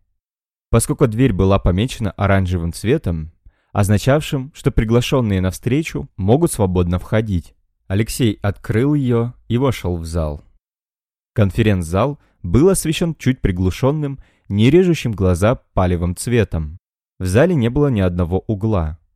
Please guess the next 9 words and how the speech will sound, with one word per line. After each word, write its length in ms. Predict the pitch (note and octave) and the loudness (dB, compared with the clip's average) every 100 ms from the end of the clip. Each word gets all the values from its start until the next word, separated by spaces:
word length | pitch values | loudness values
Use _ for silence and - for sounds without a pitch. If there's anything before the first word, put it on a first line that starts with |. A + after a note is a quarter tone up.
| _ _ _ - | _ _ _ 0
Он 160 | A#2 | 2
имел 220 | D#3+ D#3+ - | 2 0 -2
идеальную 640 | A#2+ F#2 F#2+ G2+ A#2+ B2 A#2+ | -6 0 2 2 0 -2 -2
круглую 420 | G2 F2 F2+ F2+ | -4 -2 0 -2
форму. 600 | - B2 G#2+ F#2+ D#2+ D#2+ _ _ _ _ _ _ - | 0 0 0 -2 -4 -8 _ _ _ _ _ _ 0
По 120 | A2 | 0
чуть 220 | - C3 | 0 0
подсвеченным 640 | A#2+ - C3+ C3+ - F2 E2+ | 0 -2 -2 -2 0 -2 -2
стенам 540 | - F2+ F2+ B2 | -6 -4 -2 -4